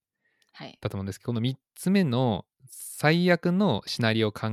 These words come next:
Speaker 2: えてみるっていうのは、何かその、ノーと言われる場面に当たる前に考えておくってことですかね。で、考えてみたら、最悪の事態ではないんじゃないか。なんか、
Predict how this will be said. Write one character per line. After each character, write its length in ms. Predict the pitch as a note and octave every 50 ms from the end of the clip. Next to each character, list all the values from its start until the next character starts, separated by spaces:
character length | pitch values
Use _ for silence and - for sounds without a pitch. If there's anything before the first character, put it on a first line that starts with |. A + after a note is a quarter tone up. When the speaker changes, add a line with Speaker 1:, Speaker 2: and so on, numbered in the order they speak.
| A2 A2
Speaker 2:
え 100 | G#2+ G#2
て 100 | - A2
み 100 | A2+ A2
る 60 | A2+
っ 20 |
て 100 | - -
い 20 | C#3+
う 20 |
の 60 | E3 F3+
は、 260 | D#3 G#2+ F#2 - _ _ _ _ _ _ _ _ _ _ _ _ _ _
何 220 | - C#3+ D3 C3+ A2
か 120 | - G2
そ 100 | - -
の、 200 | G2 F#2 F#2+ - _ -
ノ 240 | C3+ D3+ D#3+ D3+ C#3
ー 40 |
と 80 | - A2+
言 100 | G#2+ G#2
わ 100 | G#2 G#2
れ 80 | G#2+ G#2
る 80 | G#2+
場 140 | G2 G#2+ G#2+
面 140 | G#2+ G2+ G2
に 80 | F#2+
当 80 | F#2 F#2+
た 120 | - C3
る 100 | B2+ B2+
前 240 | C3+ D3+ D#3+ D#3+ D#3+
に 100 | F#3 F3+
考 160 | - - A2+ G#2 G2+ G2
え 80 | F#2
て 80 | - F2
お 40 | F2+
く 100 | - -
っ 20 | -
て 100 | - -
こ 60 | -
と 80 | -
で 40 | -
す 60 | -
か 100 | - -
ね。 80 | - - _ _ _ _ _ _ _ _ -
で、 280 | D3 E3+ E3 D#3+ - _ _ _ _ _ -
考 240 | - C3 C3+ C3+ C#3
え 80 | B2+
て 100 | - A#2
み 120 | A2+ A2+ A2+
た 140 | - A2 A#2+
ら、 300 | C#3+ D3+ D3+ C#3+ - _ _ _
最 240 | - - B2 A#2 A#2
悪 160 | A2 - A#2+
の 80 | A2+ A2+
事 140 | A2+ A#2
態 320 | - A2 G2+ F#2+ F#2 - _ _ _ _ _ -
で 80 | F3+
は 240 | F#3 C#3 G2 F#2 - _ -
な 140 | A2+ A2 A2
い 60 | A2
ん 40 | G#2
じ 80 | F#2
ゃ 40 | F#2
な 100 | F2 E2+ E2
い 60 | -
か。 140 | - E2 -
な 80 | - -
ん 40 |
か、 100 | - -